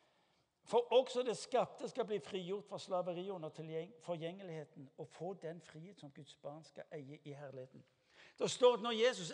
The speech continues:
en dag kommer igjen for å opprette et ny himmel og ny jord, så står det at også skaperverket skal gjenopprettes til det det var skapt for og tenkt å skulle være i denne verden. Så når mennesker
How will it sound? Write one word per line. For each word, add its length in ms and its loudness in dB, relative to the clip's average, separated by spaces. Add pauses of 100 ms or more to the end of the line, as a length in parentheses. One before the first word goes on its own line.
(140)
en 220 2
dag 480 4
kommer 300 4
igjen 360 2 (240)
for 160 6
å 140 6
opprette 340 -4
et 80 -10
ny 240 -2
himmel 300 -6
og 60 -4
ny 180 -4
jord, 260 -4 (300)
så 180 -2
står 200 4
det 120 6
at 220 -8
også 340 0
skaperverket 1300 4
skal 200 -8
gjenopprettes 680 -12 (580)
til 160 -2
det 200 8
det 80 4
var 120 4
skapt 440 -2
for 280 0 (360)
og 120 -4
tenkt 280 -10
å 80 -10
skulle 280 -8
være 220 -6 (100)
i 80 -12
denne 200 -12
verden. 360 -16 (1900)
Så 160 4
når 200 4
mennesker 640 4